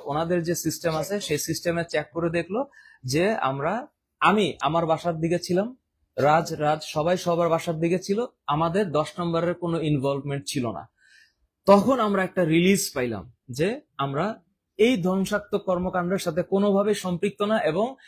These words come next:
একটা ওই পর্যায়ের কর্মকর্তা থেকে যখন এই কথাটা আসছে তখন আমরা মনে মনে একটা রিলিফ পাইলাম। আমি তখনও ফিল করতেছিলাম, গুরু, মনে হয় একটু আমরা মানে ছাড়া পাবো, আমরা ছাড়া পাবো। তখন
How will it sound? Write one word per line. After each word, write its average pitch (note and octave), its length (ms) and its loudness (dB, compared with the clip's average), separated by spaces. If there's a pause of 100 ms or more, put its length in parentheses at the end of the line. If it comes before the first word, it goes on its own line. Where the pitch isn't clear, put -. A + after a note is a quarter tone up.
(160)
একটা E3 260 0
ওই G3+ 200 4
পর্যায়ের A3 420 0
কর্মকর্তা G3 600 0
থেকে G3 240 0
যখন E3+ 300 -2
এই E3+ 100 -2
কথাটা D#3+ 300 -2
আসছে D3+ 260 -6
তখন D#3 200 -4
আমরা D3 180 -4
মনে D3+ 200 0
মনে F3 180 2
একটা E3 140 -2
রিলিফ D#3 420 0
পাইলাম। C3+ 220 0
আমি F3+ 120 -2
তখনও G#3+ 360 2
ফিল G3+ 200 -2
করতেছিলাম, E3 540 -4 (380)
গুরু, E3 160 2
মনে E3 200 0
হয় D#3 200 2
একটু D3+ 200 -4
আমরা D3+ 280 -4 (440)
মানে B2 260 -2
ছাড়া E3 260 0
পাবো, A#2+ 360 -8 (1400)
আমরা C3+ 180 -2
ছাড়া C3+ 280 0
পাবো। D3+ 320 -4
তখন A2+ 280 -8